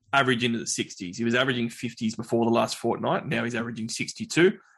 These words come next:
Uh, and he's only five hundred fifty thousand, which for someone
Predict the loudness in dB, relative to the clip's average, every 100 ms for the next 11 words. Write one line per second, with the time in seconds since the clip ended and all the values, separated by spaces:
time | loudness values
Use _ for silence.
0 | _ _ _ 0 2 2 2 2 4 4
1 | 4 4 2 0 -6 -8 -4 2 4 2
2 | -2 -8 -8 -6 -2 0 2 2 0